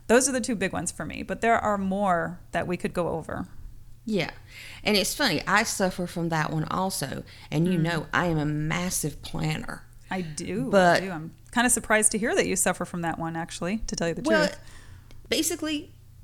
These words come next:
Speaker 2: my perception is that things can be done a lot quicker than they can, especially when they involve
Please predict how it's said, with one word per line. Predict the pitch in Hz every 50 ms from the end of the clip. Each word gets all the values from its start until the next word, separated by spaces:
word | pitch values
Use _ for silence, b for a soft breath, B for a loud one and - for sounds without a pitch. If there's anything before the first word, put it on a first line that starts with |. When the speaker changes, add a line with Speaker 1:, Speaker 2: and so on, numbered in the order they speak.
| - -
Speaker 2:
my | 233 214 220 277
perception | 294 302 285 - - 269 269 269 - 277 247
is | 233 226 233
that | - - - - -
things | 240 262 269 269
can | - 269 247
be | 240 226
done | 202 202 202 208
a | 202
lot | 190 180 175 -
quicker | - - 208 190 - 185
than | 175 180 180
they | 180 185
can, | 202 - 262 247 214 160 131
especially | - - - - - - - - 294 285 269 - 254 233
when | 226 233 220 208
they | 196 196
involve | 190 190 180 180 175 175 175 175 180 180